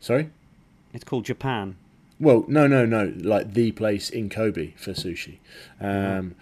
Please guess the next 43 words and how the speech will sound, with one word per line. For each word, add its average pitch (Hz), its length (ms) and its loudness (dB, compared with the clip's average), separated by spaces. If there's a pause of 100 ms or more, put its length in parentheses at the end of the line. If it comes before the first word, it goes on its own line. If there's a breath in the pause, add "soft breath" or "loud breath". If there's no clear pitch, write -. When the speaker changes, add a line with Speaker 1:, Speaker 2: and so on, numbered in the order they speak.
(180 soft breath)
Speaker 1:
so 104 340 2
I'm 110 100 0
gonna 110 140 -2
go 113 160 4
there. 101 400 0
Then 117 200 0
I'm 113 140 -2
gonna 113 160 -2
have, 104 420 -6
um, 104 360 -6
some 110 160 -8
Kobe 131 280 2
beef 113 240 2
tomorrow 101 460 -4
again, 95 380 -6 (440 loud breath)
uh, 98 400 -2
'cause 98 200 -8
that 90 160 -4
is 92 80 -8
unreal. 90 420 -8 (240)
Um, 101 460 -4 (100)
I 113 80 -6
might 123 320 -4 (140)
head - 340 -4
down 113 300 0
to, 110 260 -2 (600)
uh, 104 80 -14
f-, - 160 -18 (100)
now 104 340 -6
forgive 110 360 -6
my 98 100 -6
pronunciation, 98 720 -8
but - 120 -8
I 101 40 -10
think - 240 -12
it's - 80 -16
called - 280 -12
Himeji, 101 460 -8 (800 soft breath)
Speaker 2:
Okay. 107 120 -2
Speaker 1:
um, 98 480 -4 (200)
where 110 180 -2
there 101 160 0
are 98 380 -4